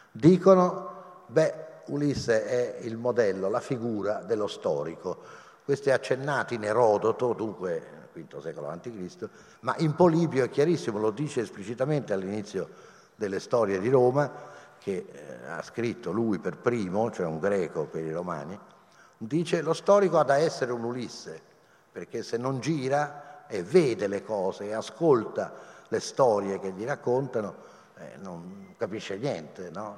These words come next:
Eh, deve fare esperienza, diciamo, degli avvenimenti e poi con-, concatenarli, eccetera."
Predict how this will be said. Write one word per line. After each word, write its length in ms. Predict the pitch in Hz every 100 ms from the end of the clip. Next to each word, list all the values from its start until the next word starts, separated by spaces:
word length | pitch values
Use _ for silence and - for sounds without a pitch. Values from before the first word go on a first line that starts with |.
| 85
Eh, 160 | 82 90 - _
deve 180 | 107 101
fare 220 | 120 113
esperienza, 800 | 104 - 120 127 135 90 90 90
diciamo, 480 | 80 85 101 80 78 - - - _
degli 520 | - 101 107 95 92 85
avvenimenti 760 | 87 92 95 110 139 143 -
e 60 | 85
poi 240 | - -
con-, 180 | - - - - - -
concatenarli, 920 | 113 110 107 101 104 117 120 107 101
eccetera." 560 | 98 - 71 - 76